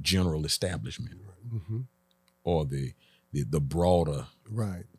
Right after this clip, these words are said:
Speaker 1: culture.
Speaker 2: He's not in a secular job.
Speaker 1: Right.
Speaker 2: His church,
Speaker 1: <clears throat> If
Speaker 2: if
Speaker 1: he's
Speaker 2: he's
Speaker 1: full-time.
Speaker 2: if he's full-time, he has a
Speaker 1: Yeah,
Speaker 2: church that can
Speaker 1: yeah.
Speaker 2: do
Speaker 1: If
Speaker 2: that.
Speaker 1: he's
Speaker 2: Yeah.
Speaker 1: has been blessed to have a church that can
Speaker 2: Mm-hmm.
Speaker 1: afford him a full-time salary,
Speaker 2: Mm-hmm.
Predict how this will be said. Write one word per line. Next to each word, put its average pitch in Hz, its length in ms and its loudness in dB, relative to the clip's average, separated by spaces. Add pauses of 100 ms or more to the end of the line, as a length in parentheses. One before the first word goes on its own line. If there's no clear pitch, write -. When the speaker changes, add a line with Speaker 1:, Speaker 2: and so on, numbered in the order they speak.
Speaker 1:
culture. 131 260 6
Speaker 2:
He's 117 80 4
not 117 100 2
in 120 160 8
a 113 140 4
secular 123 600 6
job. 120 520 10
Speaker 1:
Right. 139 140 10
Speaker 2:
His 127 200 6
church, 156 460 4
Speaker 1:
<clears throat> - 320 10
If 151 120 12
Speaker 2:
if 156 60 12
Speaker 1:
he's 135 120 12
Speaker 2:
he's 156 160 12
Speaker 1:
full-time. 175 580 8 (100)
Speaker 2:
if - 80 4
he's 131 140 6
full-time, 151 500 10
he 131 60 10
has - 200 10
a - 40 8
Speaker 1:
Yeah, - 60 2
Speaker 2:
church 135 180 6
that 117 100 -2
can - 120 2
Speaker 1:
yeah. 110 100 6
Speaker 2:
do 117 60 6
Speaker 1:
If 92 40 2
Speaker 2:
that. 92 100 -2
Speaker 1:
he's 123 200 6
Speaker 2:
Yeah. 98 120 -2
Speaker 1:
has 117 260 6
been 95 400 2
blessed 123 360 4
to 117 60 0
have 113 220 2
a - 40 -8
church 117 300 2
that 139 80 2
can 135 100 8
Speaker 2:
Mm-hmm. 120 140 6
Speaker 1:
afford 110 380 2
him 92 240 2 (140)
a 73 60 -4
full-time 92 680 0 (480)
salary, 110 760 4
Speaker 2:
Mm-hmm. 104 220 -6